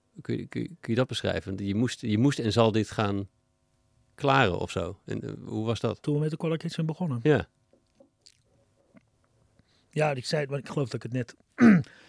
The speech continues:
Speaker 2: gezegd heb. Je, ik kan het ook niet anders verklaren dat ik voelde aan alles in mijn genen of hoe dat heet, eh, dat, dat dit klopte. Dat
Speaker 1: Ja.
Speaker 2: dit nodig was ook. Maar dat kon ik nog niet eens overzien, want ik wist nog niet eens hoe groot het probleem in Nederland was.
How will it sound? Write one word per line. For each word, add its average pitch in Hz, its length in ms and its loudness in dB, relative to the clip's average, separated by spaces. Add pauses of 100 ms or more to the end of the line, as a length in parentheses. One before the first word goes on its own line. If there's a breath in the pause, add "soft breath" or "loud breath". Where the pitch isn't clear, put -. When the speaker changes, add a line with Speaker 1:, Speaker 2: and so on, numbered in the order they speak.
(160 loud breath)
Speaker 2:
gezegd 170 360 -2
heb. 117 160 -2
Je, 135 240 -2 (460 loud breath)
ik 151 120 -4
kan 170 140 6
het 156 140 4
ook 160 100 4
niet 170 160 2
anders 160 280 2
verklaren 156 460 2
dat 139 160 0
ik 151 160 -6
voelde 190 360 2
aan 139 200 0
alles 190 440 2
in 147 140 -2
mijn 135 120 2
genen 170 500 4
of 123 240 -4
hoe 151 140 0
dat 135 140 0
heet, 117 360 -4 (260)
eh, 127 300 -4
dat, 123 260 -2
dat 120 300 -4
dit 123 160 -4
klopte. - 340 -4 (200)
Dat 135 140 2
Speaker 1:
Ja. 98 60 -2
Speaker 2:
dit 127 140 -4
nodig 190 320 6
was 127 220 -6
ook. 160 420 0 (720 soft breath)
Maar 117 140 -6
dat 127 160 -4
kon 165 140 0
ik 143 80 -2
nog 139 120 -6
niet 147 140 0
eens 127 180 0
overzien, 135 400 -2
want 117 120 -4
ik 117 80 -6
wist 135 160 -2
nog 135 100 0
niet 131 80 2
eens 131 140 0
hoe 123 140 -2
groot 135 280 0
het 120 80 -6
probleem 123 400 -2
in 123 80 -2
Nederland 120 420 -4
was. 123 360 -6